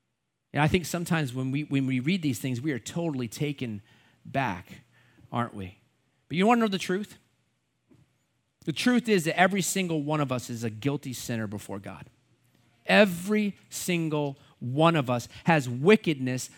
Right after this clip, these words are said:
that is in our heart. It's our sin nature. We have it in us.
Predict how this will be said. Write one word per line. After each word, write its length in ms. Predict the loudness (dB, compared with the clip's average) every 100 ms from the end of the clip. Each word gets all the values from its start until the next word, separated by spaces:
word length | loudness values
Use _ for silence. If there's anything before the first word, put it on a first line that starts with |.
| -6
that 100 | -4
is 120 | -2
in 180 | -2 0
our 220 | 0 0
heart. 400 | 2 0 -2 -14 _
It's 160 | 0 2
our 120 | 2
sin 360 | 0 -4 -2 0
nature. 460 | -2 -2 -10 -12 -18 _
We 120 | 2
have 240 | 4 4 2
it 80 | 0
in 140 | -2
us. 300 | -6 -12 -18